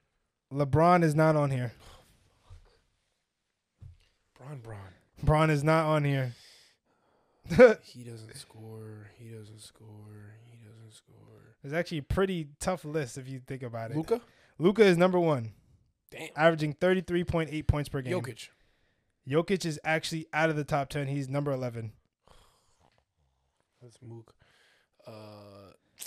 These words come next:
Speaker 2: I don't think he's top ten. But Joel Embiid?
Speaker 1: Joel Embiid is number five, averaging thirty point three points per
Speaker 2: Giannis
Speaker 1: game.
Speaker 2: Antetokounmpo.
Speaker 1: Giannis is not on here.
Speaker 2: So
Speaker 1: Giannis
Speaker 2: Dame's up there then.
Speaker 1: Dame is also not on here. Giannis is eighteen.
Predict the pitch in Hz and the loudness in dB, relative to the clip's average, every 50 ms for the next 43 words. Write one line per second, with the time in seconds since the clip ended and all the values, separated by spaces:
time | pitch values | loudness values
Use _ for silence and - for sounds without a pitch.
0 | - - - 185 180 151 127 139 - 127 117 110 _ - - 120 - - - - | -12 -8 -8 -6 -6 -8 -10 -14 -18 -20 -20 -20 _ -20 -20 -20 -20 -20 -20 -20
1 | 110 - - 123 131 135 143 139 127 135 143 131 135 143 151 160 160 143 139 135 | -20 -20 -20 -20 -18 -18 -16 -16 -14 -12 -10 -8 -6 -6 -6 -6 -8 -8 -10 -10
2 | 143 156 165 175 - - - _ - 131 147 147 160 175 175 170 175 185 180 170 | -10 -12 -12 -14 -20 -20 -20 _ -6 -2 2 4 4 4 4 4 2 2 2 2
3 | 151 160 170 170 160 - 170 170 160 143 127 120 110 - - - - _ _ _ | 2 2 2 2 2 4 4 4 4 4 2 -2 -8 -12 -20 -20 -20 _ _ _
4 | _ _ _ _ _ - 143 - 147 151 156 151 151 151 139 - - 170 175 175 | _ _ _ _ _ -18 -8 -2 0 0 0 2 0 -4 -2 0 2 4 4 4
5 | 175 170 - - 170 165 151 - - 156 165 165 156 - 165 151 139 135 143 147 | 2 -2 -2 -4 -4 -4 -4 -6 -6 -6 -4 -4 -2 -2 -2 -2 -2 -2 -2 -2
6 | 151 160 165 139 123 - 143 139 - 143 135 - - 151 151 131 120 120 120 _ | -2 -2 -2 -4 -6 -8 -10 -10 -10 -12 -14 -14 -12 -12 -12 -12 -14 -18 -20 _
7 | _ _ _ _ _ _ _ _ - 131 131 135 143 151 165 175 185 180 160 - | _ _ _ _ _ _ _ _ -12 -8 -4 -2 0 0 0 0 0 0 -2 -4
8 | - - _ - 160 151 151 147 143 139 131 127 123 123 127 127 127 127 135 139 | -10 -14 _ -6 -4 -2 0 0 0 -2 -4 -6 -6 -6 -6 -6 -6 -6 -4 -4
9 | 151 156 156 - _ _ - 147 147 147 143 135 127 120 120 117 117 117 113 117 | -4 -4 -6 -8 _ _ -6 -4 -2 -2 -2 -2 -4 -6 -8 -10 -10 -10 -12 -10
10 | 120 131 135 151 160 165 185 208 185 139 143 117 110 117 113 113 113 107 107 107 | -6 -4 -2 -2 0 0 0 -2 -2 -4 -8 -12 -12 -16 -18 -18 -18 -18 -20 -20
11 | _ _ _ _ _ _ _ _ _ _ _ _ _ _ _ _ 131 127 143 151 | _ _ _ _ _ _ _ _ _ _ _ _ _ _ _ _ -8 -4 -2 0
12 | 165 165 156 143 135 143 156 170 160 - 151 135 135 131 127 123 123 117 120 120 | 0 0 0 -2 -2 -2 -2 -2 -2 -2 -4 -4 -4 -4 -4 -4 -6 -6 -8 -8
13 | 120 117 127 147 170 190 196 185 180 180 170 - 165 170 - - - 170 165 147 | -6 -2 2 4 4 6 4 4 2 -2 -4 -4 -6 -6 -6 -6 -4 -4 -4 -4
14 | 127 123 117 | -4 -6 -10